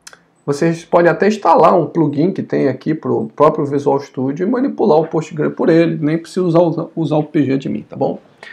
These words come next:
Bem, mas vamos lá, vamos usar o P G admin, vamos criar o, ó, create database, B D Biblio, tá? B D Biblio é o nome do database que eu crio,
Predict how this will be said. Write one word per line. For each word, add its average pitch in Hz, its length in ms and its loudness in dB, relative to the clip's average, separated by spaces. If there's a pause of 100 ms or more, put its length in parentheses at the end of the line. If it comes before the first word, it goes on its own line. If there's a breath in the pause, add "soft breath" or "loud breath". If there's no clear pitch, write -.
(340 loud breath)
Bem, 208 200 6
mas 190 160 6
vamos 233 180 8
lá, 135 140 8
vamos 190 240 4
usar 160 140 6
o 147 80 6
P 156 120 -2
G 165 80 2
admin, 220 260 0
vamos 214 200 6
criar 180 280 2
o, 135 360 0 (720)
ó, 127 160 -10
create 160 560 0
database, 156 760 0 (1400)
B 165 200 4
D 175 240 6
Biblio, 131 800 2 (200)
tá? 147 280 -8
B 170 240 0
D 143 260 0
Biblio 143 580 -2 (460)
é - 80 -12
o 135 80 -2
nome 127 220 -2
do 131 100 -6
database 151 580 -2
que - 80 -14
eu 135 60 -4
crio, 190 480 -4